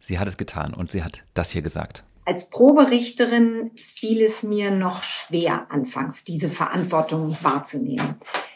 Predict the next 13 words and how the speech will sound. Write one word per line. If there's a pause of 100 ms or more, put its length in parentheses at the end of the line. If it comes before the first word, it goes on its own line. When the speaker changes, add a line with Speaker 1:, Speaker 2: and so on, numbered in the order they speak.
Speaker 2:
Inzwischen,
ähm, (340)
habe
ich (320)
derlei (720)
Gefühle,
Vorbehalte, (680)
ähm,
Schwierigkeiten
gar
nicht
mehr. (640)
Ähm,